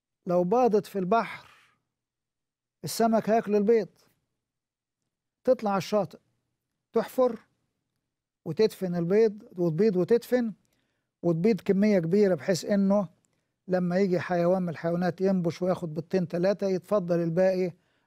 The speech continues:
عشان يفقس وعشان تستمر الحياة بتاعت هذه الكائنات. مين عمل كده؟ مين علمها؟ اسأل دول فتعلمك. شوف إزاي؟ نيجي للتمساح، وده عجيب قوي. التمساح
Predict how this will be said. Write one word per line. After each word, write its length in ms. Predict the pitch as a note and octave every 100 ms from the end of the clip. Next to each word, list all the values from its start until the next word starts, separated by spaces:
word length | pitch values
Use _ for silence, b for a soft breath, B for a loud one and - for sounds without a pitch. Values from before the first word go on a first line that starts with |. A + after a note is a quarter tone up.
| _
عشان 540 | E3 - F#3 F#3 F3+ D#3 _ _ _ -
يفقس 640 | F3+ - F3 D3+ - - _ _ _ _
وعشان 460 | E3+ D#3+ D3 F3 D3+
تستمر 640 | F3 - E3+ E3 F#3+ E3+
الحياة 360 | D#3 - E3 E3+
بتاعت 460 | D3+ D#3 E3 D3
هذه 400 | D3+ E3 D#3 D#3+ - _ -
الكائنات. 520 | D3+ E3+ E3+ D#3 C#3+ _ _ _ _ _
مين 140 | A3+
عمل 240 | G#3+ G#3 F3
كده؟ 280 | - D#3+ - -
مين 140 | G#3+
علمها؟ 480 | F#3+ F#3+ G#3+ D#3 C3 _ _ _ _ _ _ _ -
اسأل 360 | A#3 - F#3
دول 140 | F3+ G#3+
فتعلمك. 640 | - E3+ E3+ F3 G3+ E3+ - _ _ _ _ _
شوف 220 | _ F3 D#3+
إزاي؟ 340 | D3+ G#3 G3+ _ _ _ _ _ _ _ -
نيجي 180 | A#3+
للتمساح، 560 | A3+ - F#3+ - A3 F#3
وده 180 | F3+ F3+
عجيب 300 | F3+ G3+ G3
قوي. 220 | F#3 F3 _ _ _ _ _ _ _ _ _
التمساح 840 | E3 - F3+ - A#3+ B3 A3 -